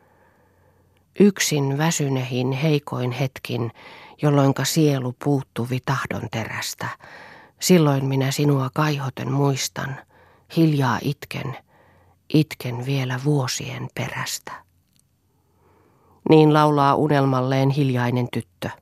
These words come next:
Ja edessään ja takanaan näkee hän toistaiseksi ainoastaan heikkoja hetkiä.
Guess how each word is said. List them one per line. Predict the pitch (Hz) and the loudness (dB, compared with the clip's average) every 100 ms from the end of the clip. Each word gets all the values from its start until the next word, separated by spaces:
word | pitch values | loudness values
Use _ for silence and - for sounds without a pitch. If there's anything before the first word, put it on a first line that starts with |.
| _ _ _ _ - - - - - - | _ _ _ _ -20 -20 -20 -20 -20 -4
Ja | 151 | 2
edessään | - 170 165 - 139 131 131 | 4 4 4 2 2 2 2
ja | 135 | 2
takanaan | 151 143 123 117 117 131 | 0 0 -2 -2 0 0
näkee | 143 123 123 | 0 -2 -4
hän | 131 123 | -2 -2
toistaiseksi | 143 139 - 127 120 123 - | -2 -2 -4 -6 -6 -8 -4
ainoastaan | - 135 135 123 123 - 120 - 110 | -2 -2 -2 -6 -6 -8 -8 -8 -6
heikkoja | 107 - - 117 - | -6 -8 -10 -10 -8
hetkiä. | 123 - - - - | -10 -10 -14 -16 -14